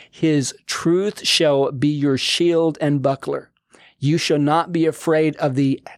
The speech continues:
terror by night, nor the arrow that flies by day,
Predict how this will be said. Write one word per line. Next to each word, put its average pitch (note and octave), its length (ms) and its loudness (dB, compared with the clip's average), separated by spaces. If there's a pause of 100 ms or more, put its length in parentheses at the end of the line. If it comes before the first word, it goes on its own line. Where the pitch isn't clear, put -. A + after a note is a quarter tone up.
(180)
terror D#3 400 2
by D3 280 0
night, D3 560 0
nor C#3+ 260 2
the C#3 220 -2
arrow D3+ 320 2
that D3+ 180 0
flies D3 460 0
by D3+ 180 2
day, C3 400 -4